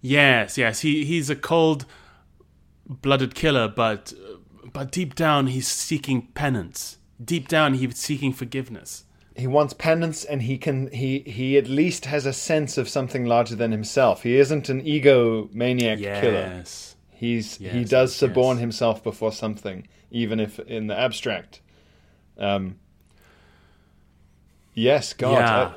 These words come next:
Speaker 2: that's quite a, that's quite a powerful set of images you've brought to my mind there, Phil. That's profound, and I like it a lot.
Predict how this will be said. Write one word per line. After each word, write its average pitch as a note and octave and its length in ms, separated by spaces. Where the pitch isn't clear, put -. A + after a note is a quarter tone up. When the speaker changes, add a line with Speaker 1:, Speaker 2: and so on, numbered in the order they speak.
Speaker 2:
that's D3 240
quite G3 220
a, D#3+ 200
that's D#3 180
quite F3+ 180
a D3 40
powerful C#3+ 540
set C3+ 260
of A#2+ 80
images B2+ 360
you've G#2+ 160
brought A2+ 240
to - 80
my G2+ 140
mind A2+ 300
there, F2+ 140
Phil. G2+ 320
That's A2+ 220
profound, A2 680
and G#2 100
I G2+ 80
like G#2+ 260
it F#2+ 80
a F#2+ 60
lot. G#2 360